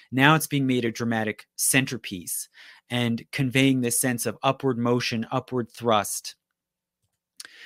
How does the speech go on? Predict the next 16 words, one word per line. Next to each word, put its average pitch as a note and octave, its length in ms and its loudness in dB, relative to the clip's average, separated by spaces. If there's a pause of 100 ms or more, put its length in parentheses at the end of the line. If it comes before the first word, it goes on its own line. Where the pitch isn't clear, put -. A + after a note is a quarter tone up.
(440)
Similarly D3+ 560 4
with C3 220 2
fountains, B2+ 960 0
right? G#2+ 120 -4
Fountains C3+ 580 2
become A#2 640 -4 (340)
sort B2+ 260 0
of A2+ 80 0
showpieces B2+ 840 2
of G#2+ 240 -6
the A2 100 -2
Baroque. G#2 560 -2 (640)
Uh, G2+ 240 -4
so - 180 -4
this C#3 240 0
is - 340 -2